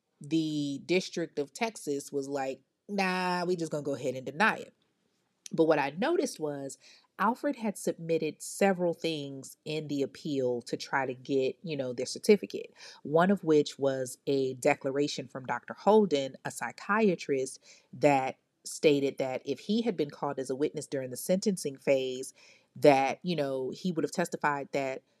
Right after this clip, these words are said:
majority of actions that occur during a disciplinary, you know, incident such as this,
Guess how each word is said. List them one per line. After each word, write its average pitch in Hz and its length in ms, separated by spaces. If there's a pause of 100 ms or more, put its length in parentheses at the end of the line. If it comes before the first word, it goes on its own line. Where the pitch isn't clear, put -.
(380)
majority 156 540
of 143 180
actions 151 540
that 139 160
occur 143 480
during 139 280
a 131 60
disciplinary, 143 1200
you 156 120
know, 131 240
incident 151 600
such 135 280
as 151 100
this, 160 380